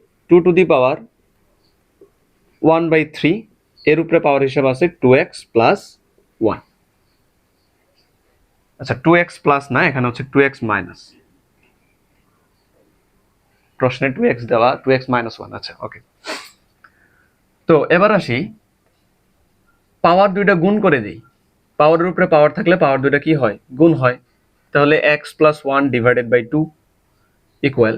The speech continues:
এখানে three to the power আমরা লিখি টু এক্স মাইনাস ওয়ান, তাই তো?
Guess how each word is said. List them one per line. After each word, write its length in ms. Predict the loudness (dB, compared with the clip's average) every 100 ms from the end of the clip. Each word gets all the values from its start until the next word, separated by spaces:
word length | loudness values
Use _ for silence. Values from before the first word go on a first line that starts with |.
| -4
এখানে 460 | 0 0 0 -4 -12 _ _ _ _ _
three 200 | -2 0 4
to 60 | 4
the 60 | 4 2
power 200 | 2 0
আমরা 120 | 0
লিখি 440 | -2 -2 -2 -6 -6 _ _ _ _ _ _ _ _ _ _ _ _ _ _ _ 0
টু 140 | 2
এক্স 400 | 4 0 -4 -12 -2
মাইনাস 420 | 0 0 -4 -6
ওয়ান, 220 | -8 -8 -18 _ _ _ _ _ _
তাই 120 | -2
তো? 240 | -2 -8